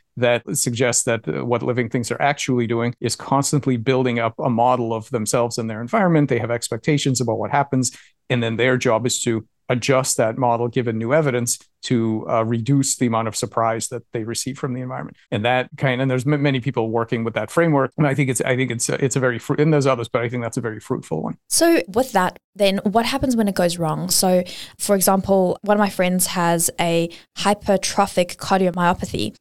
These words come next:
Speaker 2: which is a heart condition where the tissue thickens and scars. And obviously there's many people with many genetic errors. Why does that happen then?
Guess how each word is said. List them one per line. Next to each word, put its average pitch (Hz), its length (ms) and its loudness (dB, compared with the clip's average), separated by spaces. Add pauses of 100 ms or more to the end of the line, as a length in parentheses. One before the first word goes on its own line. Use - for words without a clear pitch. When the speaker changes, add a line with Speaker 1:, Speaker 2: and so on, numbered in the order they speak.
(160)
Speaker 2:
which 202 120 -2
is 185 60 2
a 190 60 2
heart 196 220 0
condition 180 340 0
where 175 80 2
the 165 160 0
tissue - 260 2
thickens 170 460 -2
and 175 160 -2
scars. - 480 -2 (340)
And 214 240 2
obviously 214 280 2
there's 180 200 2
many 196 320 4
people 180 320 0
with 170 220 2
many 202 720 2
genetic 170 580 0
errors. - 400 0 (380)
Why 202 300 2
does 269 140 4
that 220 120 4
happen 196 300 0
then? - 340 -4